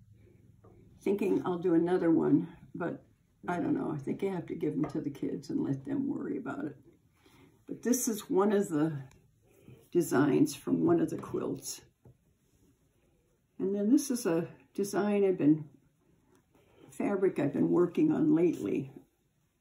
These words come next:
I fell in love with this color, background color. And the rose mauling on it is so pretty on this background color.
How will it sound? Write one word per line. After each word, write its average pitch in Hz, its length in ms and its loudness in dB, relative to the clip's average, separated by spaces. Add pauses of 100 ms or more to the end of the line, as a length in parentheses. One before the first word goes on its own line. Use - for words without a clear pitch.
(440)
I 143 60 -10
fell 196 280 0
in - 140 6
love 165 220 4
with 147 160 -4
this - 200 -8
color, - 600 -6 (720)
background - 540 -6
color. - 340 -12 (2500)
And 196 140 -2
the 175 60 0
rose 196 420 4
mauling 139 460 4
on - 180 0
it - 160 -4 (2250)
is 147 100 -12
so 156 200 -4
pretty - 540 -4 (420)
on - 160 0
this - 180 -4
background - 640 -8
color. - 340 -14